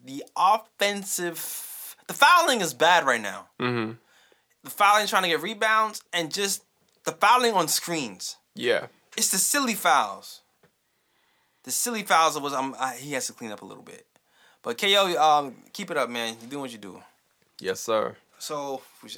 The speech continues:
Speaker 1: after that game,
Speaker 2: Knicks took three straight L's to the Spurs, to the Wizards,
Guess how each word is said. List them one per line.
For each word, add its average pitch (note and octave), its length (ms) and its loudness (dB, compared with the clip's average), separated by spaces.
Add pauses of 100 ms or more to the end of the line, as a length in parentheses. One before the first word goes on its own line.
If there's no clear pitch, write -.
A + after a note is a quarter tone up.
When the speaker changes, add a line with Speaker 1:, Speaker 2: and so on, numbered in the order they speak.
Speaker 1:
after G3+ 240 -10
that G3+ 500 -2
game, A2+ 680 -10 (460)
Speaker 2:
Knicks A2+ 260 -6
took - 240 -14
three D3 180 -4
straight D#3+ 260 0
L's A2+ 600 2 (960)
to C3 100 -6
the A#2 80 -6
Spurs, B2 960 0 (460)
to - 120 -6
the B2 140 0
Wizards, A#2+ 880 0